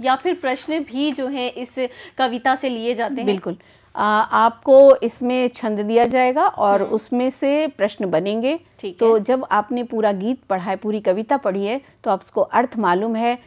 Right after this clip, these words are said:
Speaker 2: शब्दों के अर्थ मालूम है, तो आप उससे, ए, उसका अर्थ समझते हैं। तो जो भी नीचे स-, प्रश्न दिए हैं, आप उन्हें लिख
Speaker 1: हम्म।
Speaker 2: सकते हैं। दूसरी बात ये कि काव्य सौंदर्य भी पूछा जाता है, ए, सीबीएसई में, तो, तो आप उसमें, अ, अ,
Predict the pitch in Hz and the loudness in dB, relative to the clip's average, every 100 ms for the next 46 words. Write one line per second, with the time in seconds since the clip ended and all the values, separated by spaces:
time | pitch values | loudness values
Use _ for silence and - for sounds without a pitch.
0 | _ - 220 208 262 240 226 - 226 220 | _ -6 -2 0 0 0 -2 0 0 0
1 | 220 220 214 202 180 175 180 - 214 208 | -2 -4 0 2 2 2 -6 -6 0 0
2 | 196 185 - _ - 185 185 175 202 - | 0 -4 -14 _ -4 -2 0 -2 -6 -2
3 | - 196 208 226 208 185 208 180 202 - | 0 2 -2 0 0 0 -2 -4 -4 -4
4 | 262 240 262 226 185 226 262 277 226 233 | -4 -4 -4 -4 0 2 2 2 0 2
5 | 226 214 - - 196 214 208 190 214 233 | 0 0 -10 -8 -6 -6 -6 -6 -6 -6
6 | 175 175 196 202 220 202 214 220 202 226 | -6 -4 -4 -4 -6 -10 -8 -10 -8 -8
7 | 233 233 233 226 240 233 247 240 - _ | -8 -2 0 0 -4 -6 -8 -10 -16 _
8 | 254 247 269 269 247 247 262 196 190 185 | 6 6 6 0 0 4 4 4 -4 -6
9 | 180 196 185 180 190 190 180 180 - - | -4 -2 -2 -2 -2 -2 -4 -6 -12 -10
10 | 180 185 180 180 175 175 185 185 175 190 | -6 -6 -8 -4 -4 -4 -6 -8 -6 -6
11 | - - _ - 254 254 220 226 233 233 | -8 -20 _ 6 6 8 8 6 4 -4
12 | - 247 254 254 240 - - - 214 214 | -4 -2 0 0 -2 -6 -16 0 2 2
13 | 208 | 0